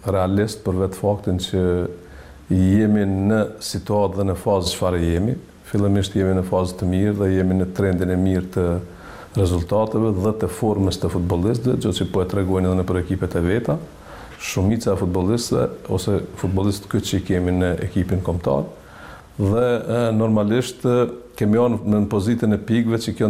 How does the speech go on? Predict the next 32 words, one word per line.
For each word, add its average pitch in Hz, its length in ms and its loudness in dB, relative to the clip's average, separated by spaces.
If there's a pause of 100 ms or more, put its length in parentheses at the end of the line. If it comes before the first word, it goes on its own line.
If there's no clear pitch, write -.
ndeshje 104 400 2
është 101 340 -2
e 101 160 0
rëndësishme 107 540 0
për 104 160 -2
të 95 100 2
dyja 95 240 2
palë, 87 260 0
si 101 120 -8
për 95 180 -2
çekët, 117 540 -2
ashtu 98 240 0
edhe 92 120 0
për 92 200 0
ne. 73 100 2
E, - 880 -8 (260)
mund 120 200 0
të 127 80 0
them 127 180 2
që 123 140 2 (180)
ndoshta 110 320 0
favorizohen 107 720 2
çekët - 320 -4
për 101 160 0
faktin 107 400 0
që, 101 240 2
e, - 640 -4 (540)
e - 40 2
dim 110 240 2
që 101 120 0
janë 98 180 2
një, 92 480 -2